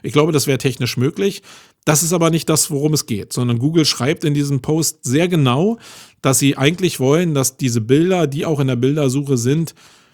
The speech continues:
sehr prominent und sehr zentral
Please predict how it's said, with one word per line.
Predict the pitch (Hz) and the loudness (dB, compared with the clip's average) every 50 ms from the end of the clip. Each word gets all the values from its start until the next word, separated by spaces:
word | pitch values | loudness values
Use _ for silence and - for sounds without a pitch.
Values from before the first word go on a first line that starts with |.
| _ _ _ _ _ _ _ _ _ - | _ _ _ _ _ _ _ _ _ -6
sehr | 120 107 110 139 151 160 156 143 147 - - _ _ _ _ _ _ | -4 0 2 4 4 4 4 2 0 -2 -6 _ _ _ _ _ _
prominent | - - - 139 135 135 135 131 127 139 151 196 233 240 - - - | -14 -2 0 2 4 6 6 6 4 4 4 4 2 2 0 -4 -8
und | _ 143 131 123 117 | _ -2 -2 -2 -2
sehr | 127 117 123 139 156 165 160 160 165 - - _ _ _ | 0 2 2 4 4 4 2 2 0 -2 -8 _ _ _
zentral | - - 131 120 113 - - 120 110 113 127 147 147 147 156 151 | -4 -2 -2 -2 -2 -4 -6 -4 -2 0 2 2 4 2 2 0